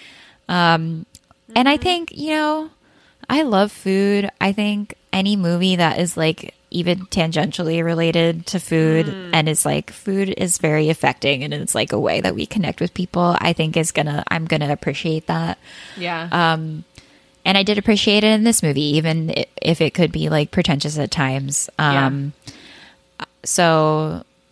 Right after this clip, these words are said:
Speaker 1: I mean, I love, Ratatouille is my fave Pixar movie, probably for that reason. Um, and, you know, I, I like that in Pig as well, you know?
Speaker 2: Yeah, definitely. It's also funny that both of these films are, like,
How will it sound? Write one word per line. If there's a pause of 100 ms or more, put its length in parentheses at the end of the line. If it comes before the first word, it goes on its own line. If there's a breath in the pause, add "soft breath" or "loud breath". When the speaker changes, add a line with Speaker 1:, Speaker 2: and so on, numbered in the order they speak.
(240)
Speaker 1:
I
mean,
I
love,
Ratatouille
is
my
fave
Pixar
movie,
probably
for
that
reason. (160)
Um, (100)
and,
you
know,
I, (200)
I
like
that
in (100)
Pig
as
well,
you
know? (200)
Speaker 2:
Yeah, (240)
definitely. (400 loud breath)
It's
also
funny
that
both
of
these
films
are,
like,